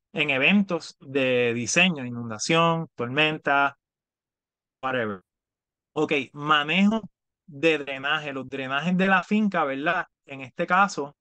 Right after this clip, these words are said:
se pueden manejar. Nosotros podemos crear sistemas de captación, incluyendo, ¿verdad?, overflow, donde removemos sedimentos, donde hacemos caídas que amortigüen, ¿verdad?, el efecto de la erosión sobre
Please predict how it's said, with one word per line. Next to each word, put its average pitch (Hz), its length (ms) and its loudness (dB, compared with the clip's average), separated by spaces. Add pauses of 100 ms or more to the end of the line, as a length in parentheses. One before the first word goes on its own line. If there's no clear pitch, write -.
(380)
se - 240 -2
pueden 165 480 2
manejar. 143 600 -4
Nosotros 127 500 -4
podemos 156 560 6
crear 151 360 4
sistemas 147 600 -2
de 139 220 -2
captación, 139 840 -4 (460)
incluyendo, 143 760 4
¿verdad?, 147 380 4 (340)
overflow, 151 680 4
donde 143 360 0 (140)
removemos 135 720 -2
sedimentos, 151 800 2
donde 135 180 -4
hacemos 131 440 -8
caídas 156 560 2 (340)
que 147 100 2
amortigüen, 147 760 -2
¿verdad?, 139 400 -2
el 135 120 -6
efecto 123 420 -6
de 147 100 2
la 151 80 4
erosión 151 500 -4
sobre 127 540 -2